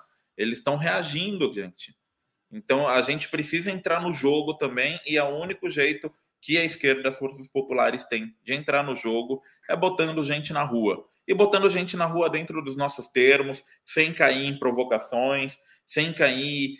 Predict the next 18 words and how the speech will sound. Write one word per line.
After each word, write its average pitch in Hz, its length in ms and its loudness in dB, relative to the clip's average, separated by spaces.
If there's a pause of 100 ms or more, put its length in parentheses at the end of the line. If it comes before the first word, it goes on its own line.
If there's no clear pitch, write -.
(120)
em 120 460 -4 (320)
ultra-radicalismo, 139 1300 0
ultra-esquerdista 131 880 -2
juvenil, 123 760 0
entendeu? 131 520 -4 (320)
A - 40 -12
gente 120 140 -10
tem 151 160 -2
que 156 120 0
ir 139 40 4
lá, 135 280 6
juntar, 135 500 4
botar 131 300 2
uma 135 100 2
grande 143 320 -2
massa 135 320 -4
na 127 120 -2
rua, 131 520 0